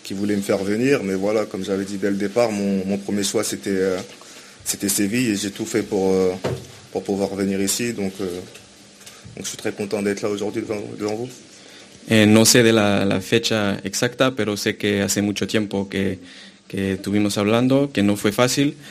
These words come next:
Speaker 2: pero desde el primer día, eh, tenía claro que quería venir a Sevilla y hemos todos hecho lo, lo posible para que, que se haga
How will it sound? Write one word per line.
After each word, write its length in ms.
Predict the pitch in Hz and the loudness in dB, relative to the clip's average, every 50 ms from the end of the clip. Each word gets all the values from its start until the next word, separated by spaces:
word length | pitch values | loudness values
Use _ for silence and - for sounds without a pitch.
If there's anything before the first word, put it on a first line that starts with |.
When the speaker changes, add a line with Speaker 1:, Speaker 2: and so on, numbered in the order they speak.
| - - | -12 -4
Speaker 2:
pero 280 | - 101 95 98 98 98 | 0 2 4 4 4 4
desde 220 | 98 104 104 101 104 | 4 4 4 2 2
el 80 | 101 | 0
primer 280 | 101 101 107 107 104 104 | 0 0 0 2 2 2
día, 360 | 107 113 120 113 117 120 123 - - - - _ - | 4 4 6 6 4 4 0 -2 -8 -20 -20 _ -6
eh, 480 | - 90 - 95 98 92 - - - 95 | -4 -2 -2 0 -2 -2 -2 -4 -4 -2
tenía 280 | - 101 101 104 104 101 | 0 2 4 4 2 2
claro 320 | 104 107 107 104 110 101 | 2 2 2 2 2 0
que 360 | 104 104 98 98 98 98 98 98 | 0 0 0 2 2 0 -2 -2
quería 240 | - 104 101 101 101 | 0 2 4 4 6
venir 220 | 101 101 104 107 107 | 6 4 4 4 2
a 40 | 107 | 2
Sevilla 440 | 104 - 113 110 117 127 123 131 135 - - - - - - _ - | 2 2 2 4 4 4 4 2 0 -4 -14 -20 -20 -20 -20 _ -4
y 80 | - 101 | 0 2
hemos 440 | 98 101 101 104 104 101 101 - - - | 4 4 4 4 4 2 0 -4 -6 -2
todos 460 | - 110 107 113 120 117 - - - - - | 0 2 4 4 2 2 -2 -6 -6 -4 -4
hecho 240 | 107 101 - 110 101 | -2 -2 0 0 0
lo, 300 | 101 101 98 101 98 98 - - - - - | 2 2 2 0 -2 -4 -8 -16 -20 -10 -4
lo 160 | 101 101 98 | -4 -2 -2
posible 380 | 104 98 - - 113 113 117 | -2 -2 0 0 2 2 2
para 260 | 113 - 104 101 98 98 | 2 2 2 2 2 0
que, 320 | 98 98 95 95 95 - - - - - - - - - - _ - | 0 -2 0 -2 -2 -6 -10 -20 -20 -20 -20 -20 -20 -20 -18 _ -8
que 100 | 104 101 | -6 -4
se 140 | - - 104 | 0 2 2
haga 320 | 110 113 117 123 139 165 | 2 2 2 0 -2 -4